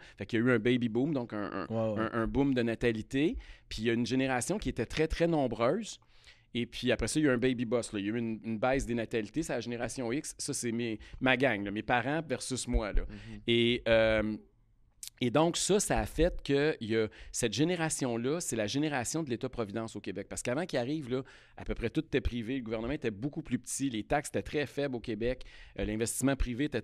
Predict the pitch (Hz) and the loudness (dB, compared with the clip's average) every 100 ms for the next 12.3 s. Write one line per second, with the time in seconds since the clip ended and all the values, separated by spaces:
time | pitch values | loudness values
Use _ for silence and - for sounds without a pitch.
0 | - 107 110 123 139 131 117 - 131 120 | -6 -10 -10 -6 -4 -4 -6 -4 -4 -2
1 | 113 110 131 123 120 107 117 135 - - | -2 -2 -4 -6 -6 -4 -4 -4 -10 -20
2 | - - 110 - 123 120 - 110 107 110 | -20 -8 -6 -2 2 2 2 0 0 2
3 | 139 165 151 120 120 120 113 - 135 113 | 2 4 2 0 -2 -2 -2 -2 -2 -2
4 | 120 139 120 - - 120 - - 180 - | -2 -2 -4 -10 -8 -8 -4 -4 -4 -4
5 | 117 117 170 196 160 147 131 131 175 - | -2 0 0 -2 -2 0 0 0 -2 -4
6 | - - - 107 113 - 131 160 139 104 | -20 -20 -8 -2 -2 -2 -4 -2 -2 -4
7 | - - 98 92 101 113 151 110 120 120 | -8 -20 -14 -8 -4 -2 -2 -2 -6 -6
8 | - 107 - 135 117 110 107 120 - 104 | -6 -6 -6 -6 -4 -2 -2 -4 -6 -8
9 | 104 120 147 120 110 123 127 123 110 107 | -8 -4 -2 -2 -2 -2 -2 -2 -6 -2
10 | 101 117 113 104 - 107 104 117 113 113 | -2 -2 -2 -4 -4 -4 -6 -8 -8 -8
11 | 104 - 123 110 104 - 120 110 110 101 | -10 -10 -10 -8 -8 -8 -8 -6 -6 -8
12 | - 139 | -6 -8